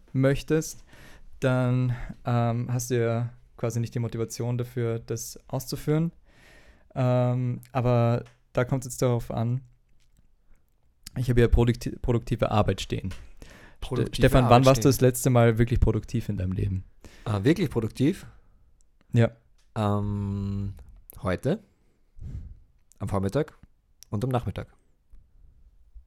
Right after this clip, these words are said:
Speaker 2: Und jetzt.
Speaker 1: Das ist sehr löblich.
Speaker 2: Ja, na
Speaker 1: Wirklich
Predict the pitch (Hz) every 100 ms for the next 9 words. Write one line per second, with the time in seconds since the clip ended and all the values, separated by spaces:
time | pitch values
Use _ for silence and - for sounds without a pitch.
0 | - 107 101 98 - _ _ _ _ _
1 | _ - 98 95 - - _ - 120 156
2 | 180 170 - - - - - _ - 113
3 | 160 - 151